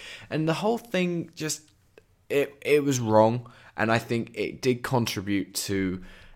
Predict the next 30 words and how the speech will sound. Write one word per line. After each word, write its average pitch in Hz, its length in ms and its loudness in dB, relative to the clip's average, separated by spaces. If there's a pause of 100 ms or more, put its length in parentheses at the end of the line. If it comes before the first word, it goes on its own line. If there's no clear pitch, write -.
(100)
Apple's 95 760 -2 (1040)
decline 107 520 2
in 101 80 -2
iPhone 98 380 0
sales 98 300 2
this 104 180 -4
year. 123 100 0
Lots 127 220 6
of - 40 -8
things 92 200 -4
contributed 90 540 -8
to 90 140 -4
it. - 80 -6
I 90 180 2
O 87 40 0
S 92 100 -4
twelve 110 300 0
was 120 100 -4
better 123 240 0
optimized, 95 540 -4
which - 320 -2
again 98 320 -2
was 110 120 -2
from 110 180 -4
the 104 40 -2
fallout 107 460 2
of - 100 -14
this - 240 0
quote-unquote 104 580 0
scandal. 135 520 -4